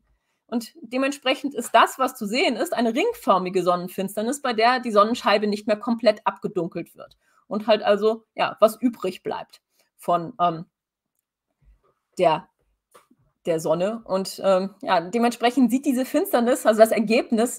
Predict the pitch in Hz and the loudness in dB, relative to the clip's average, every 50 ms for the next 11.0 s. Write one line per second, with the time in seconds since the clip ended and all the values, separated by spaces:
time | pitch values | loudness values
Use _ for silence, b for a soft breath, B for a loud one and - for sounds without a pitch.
0 | - _ 190 190 226 226 - _ _ _ _ _ _ 202 202 202 196 202 196 - | -12 _ -6 -6 -6 -6 -6 _ _ _ _ _ _ -2 0 0 0 0 -2 -8
1 | _ _ _ _ _ - - - 170 165 165 - 185 185 190 - - 175 185 180 | _ _ _ _ _ -8 -2 0 0 0 2 0 0 0 0 -4 -6 -2 0 0
2 | 185 - - - 180 165 - - - - b b b b b - 254 233 233 - | -2 -2 0 0 0 0 0 -6 -16 -20 b b b b b 6 6 6 8 8
3 | 311 370 466 320 294 - - 202 214 214 - 202 208 214 226 254 - 339 262 269 | 6 6 6 4 -2 -2 -4 -4 -4 -2 -4 -4 -2 -2 -4 -4 -4 -4 -6 -6
4 | 277 - - - 320 262 254 - - 226 233 233 226 240 233 233 226 226 220 220 | -8 -10 -6 0 0 0 0 0 0 2 2 4 4 4 6 6 8 6 6 0
5 | - _ _ _ 220 233 311 480 480 - 294 214 196 185 185 196 185 175 175 180 | -8 _ _ _ -4 -2 -2 -2 2 4 4 4 4 4 -2 2 4 4 4 4
6 | 196 196 196 180 202 233 - 214 196 185 196 208 - - 185 214 247 277 233 190 | 4 2 2 2 2 0 0 0 0 0 0 -2 -6 0 2 4 4 4 4 2
7 | 226 269 240 202 202 208 214 220 214 b b b b b - 202 208 202 202 - | 2 2 4 4 4 2 0 -2 -4 b b b b b 2 2 2 2 2 -8
8 | _ - 233 233 233 226 226 233 226 _ _ _ _ _ _ _ - 220 226 - | _ -6 -6 -2 2 0 0 0 -2 _ _ _ _ _ _ _ -8 -8 -8 -4
9 | _ 294 349 302 220 196 196 175 175 196 214 247 269 - - - 214 214 226 233 | _ 2 6 6 6 6 4 0 0 2 2 2 0 0 0 0 0 0 0 -2
10 | 226 - 214 220 220 226 220 B B B B B _ - 208 208 208 208 208 208 | -4 0 2 2 2 2 -2 B B B B B _ 0 0 0 0 -2 -4 -10